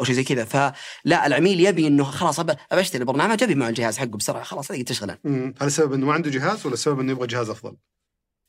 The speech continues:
Speaker 1: آه، السبب إنه بالغالب، آه، يا يبي جهاز أفضل، والله إنها الظاهر الاثنين، بس ما عندي أرقام.
Speaker 2: يعني في ناس ما عندهم وفي ناس
Speaker 1: إيه.
Speaker 2: يبغون. فبداية كنتوا تاخذون أجهزة من، آه،
Speaker 1: السوق.
Speaker 2: أجهزة البي سي ولا الأندرويد؟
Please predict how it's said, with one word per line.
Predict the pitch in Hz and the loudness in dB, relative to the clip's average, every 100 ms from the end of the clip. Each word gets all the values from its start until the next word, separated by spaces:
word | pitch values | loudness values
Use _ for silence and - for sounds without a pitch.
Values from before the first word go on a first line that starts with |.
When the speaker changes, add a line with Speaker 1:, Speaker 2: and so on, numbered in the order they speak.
| _ - | _ 0
Speaker 1:
آه، | 139 139 139 139 139 143 139 143 | 4 6 6 4 6 4 4 0
السبب | - 202 202 175 | 2 2 2 2
إنه | 190 185 | 2 4
بالغالب، | 180 170 180 180 156 160 | 4 4 4 4 0 0
آه، | 156 151 147 | 2 4 4
يا | 151 170 | 4 2
يبي | 185 165 | 4 2
جهاز | 151 147 139 | 0 0 0
أفضل، | 143 185 226 | -2 -2 0
والله | 233 214 196 | 2 4 2
إنها | 185 180 165 147 147 | 2 0 0 -2 -2
الظاهر | 151 147 | 0 0
الاثنين، | 127 120 101 - | -2 -4 -6 -12
بس | 185 151 143 | -14 -8 -4
ما | 156 | -2
عندي | 135 | -4
أرقام. | 107 | -6
Speaker 2:
يعني | 117 | -4
في | 131 | 0
ناس | 147 147 | 0 0
ما | 120 | -4
عندهم | 131 127 120 | -2 -4 -4
وفي | 110 | -6
ناس | 107 104 151 | -6 -6 -2
Speaker 1:
إيه. | 135 | -2
Speaker 2:
يبغون. | 107 95 - - | -2 -10 -16 -10
فبداية | 131 139 170 | -4 2 2
كنتوا | 160 143 143 | 2 -2 -4
تاخذون | 143 139 | -2 0
أجهزة | 143 139 123 | 0 0 -4
من، | 120 113 113 110 | -4 -4 -4 -6
آه، | 107 110 | -6 -4
Speaker 1:
السوق. | 120 131 151 | -2 2 2
Speaker 2:
أجهزة | 123 - 135 | 0 -6 -8
البي | 110 107 113 107 131 | -6 -8 -10 -2 -2
سي | 139 143 | 2 2
ولا | 143 113 | 2 -2
الأندرويد؟ | 110 117 110 110 | -4 -4 -4 -4